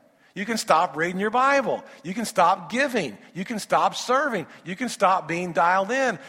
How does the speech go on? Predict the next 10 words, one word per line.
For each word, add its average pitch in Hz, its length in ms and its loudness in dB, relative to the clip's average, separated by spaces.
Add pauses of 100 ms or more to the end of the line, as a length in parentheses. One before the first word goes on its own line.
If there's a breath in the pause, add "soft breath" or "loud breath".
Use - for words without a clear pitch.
(120)
There's 208 160 -4
twenty-five 240 720 0
different 202 320 -4
things 190 220 -2
that 170 140 -8
you 202 240 -4
can 202 240 -6
do 208 340 0
to 196 180 -8
remove 196 640 -2